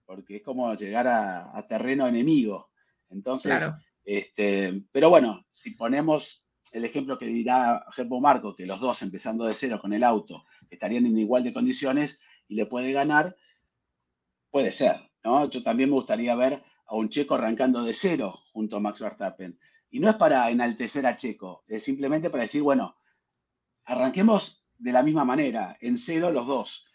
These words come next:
Speaker 2: Claro.
Speaker 1: y ahí ver realmente la diferencia. Entonces, eh, por eso yo insisto, eh, Helmut Marko a veces, eh, tira una piedra y después, eh, da, da una flor,
Speaker 2: Da
Speaker 1: ¿no?
Speaker 2: una,
Speaker 1: Para,
Speaker 2: claro.
Speaker 1: sí, sí,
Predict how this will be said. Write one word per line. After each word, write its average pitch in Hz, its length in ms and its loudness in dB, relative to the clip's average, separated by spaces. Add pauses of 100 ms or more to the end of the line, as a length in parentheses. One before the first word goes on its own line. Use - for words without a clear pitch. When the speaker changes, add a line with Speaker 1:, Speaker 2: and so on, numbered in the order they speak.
(160)
Speaker 2:
Claro. 165 320 0
Speaker 1:
y 160 160 2
ahí 165 60 -2
ver 156 240 8
realmente 131 420 2
la 123 80 0
diferencia. 117 520 -4
Entonces, 127 540 -16 (420)
eh, 104 300 -12
por 147 140 -6
eso 156 160 -4
yo 151 360 4 (920)
insisto, 110 640 -4 (100)
eh, 95 280 -10
Helmut 131 260 0
Marko 147 500 0 (400)
a 104 120 -2
veces, 123 640 -4
eh, 104 180 -10 (160)
tira 131 160 -2
una 139 160 6
piedra 175 320 8
y 156 60 4
después, 131 460 -2
eh, 101 640 -2 (320)
da, 113 320 2
da 117 120 6
una 127 180 8
flor, 123 240 2
Speaker 2:
Da 202 120 6
Speaker 1:
¿no? 104 60 6
Speaker 2:
una, - 140 4
Speaker 1:
Para, 208 160 2
Speaker 2:
claro. 196 360 6
Speaker 1:
sí, 139 200 -2
sí, 135 220 2